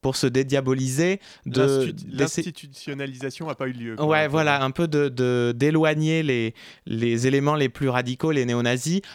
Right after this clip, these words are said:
Speaker 1: Alors, euh, souvent, c'est de façade, hein, évidemment, on l'a vu ailleurs. Euh, y-, mais, euh, à Lyon, ça n'a pas du tout été fait, puisque le, le, le R N n'était pas, euh,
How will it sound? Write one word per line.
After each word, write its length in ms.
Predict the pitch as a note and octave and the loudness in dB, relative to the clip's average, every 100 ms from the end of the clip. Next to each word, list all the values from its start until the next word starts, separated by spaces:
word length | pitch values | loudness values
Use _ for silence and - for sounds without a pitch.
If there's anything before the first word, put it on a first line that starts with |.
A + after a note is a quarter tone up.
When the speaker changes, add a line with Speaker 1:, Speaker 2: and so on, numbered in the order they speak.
| - | -4
Speaker 1:
Alors, 300 | B2 B2 A2 | 2 2 2
euh, 120 | G#2+ - | 0 -4
souvent, 340 | - B2+ C#3+ | -2 0 0
c'est 160 | C#3+ C3 | 0 0
de 100 | A#2+ | 0
façade, 440 | C3+ B2+ D3 C3+ | -2 0 0 0
hein, 80 | B2+ | 0
évidemment, 680 | A#2+ A2 A2 B2 C3+ A2+ G#2 | 0 0 0 0 0 0 0
on 40 | |
l'a 160 | G#2 A2 | 0 0
vu 240 | A#2 B2+ | 0 0
ailleurs. 400 | G#2+ A2+ C3+ C#3 | 2 2 0 0
Euh, 120 | A#2 | 0
y-, 140 | G#2+ A2 - - - | -2 -4 -12 -18 -4
mais, 260 | B2+ C#3 C#3+ | 2 2 2
euh, 120 | C3+ | 2
à 100 | C3 | 2
Lyon, 140 | E3+ | 0
ça 100 | E3+ | -2
n'a 40 | C#3 | -2
pas 200 | E3 D3+ | -2 -2
du 220 | C3+ C#3+ | -2 -2
tout 160 | - | 0
été 180 | E3 - | 0 -2
fait, 220 | - G#3 | 0 0
puisque 260 | G#3+ D#3 - | 0 -4 -2
le, 240 | C3+ A#2+ | 0 2
le, 240 | A#2+ A#2 A2+ | 2 2 2
le 240 | A2 A2+ | 0 0
R 60 | B2 | 0
N 100 | D#3 | -2
n'était 200 | C#3+ B2 | -2 -4
pas, 200 | D3 | -2
euh, 100 | D3+ | -2